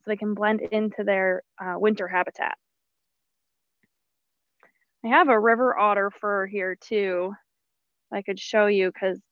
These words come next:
again, I said they're the most aquatic of the weasels. So their fur, kind of like the muskrat or the beaver, is designed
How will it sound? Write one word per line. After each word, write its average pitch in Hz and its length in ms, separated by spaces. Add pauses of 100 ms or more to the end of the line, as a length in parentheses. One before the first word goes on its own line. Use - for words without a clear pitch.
again, 214 260
I 208 100
said 240 180
they're 262 140
the 311 80
most 392 260
aquatic 247 580
of 320 140
the 311 80
weasels. 311 760 (440)
So 254 160
their 269 180
fur, 269 440
kind 254 260
of 247 60
like 247 180
the 202 80
muskrat 269 560
or 247 80
the 208 100
beaver, 214 540
is 214 160
designed 233 840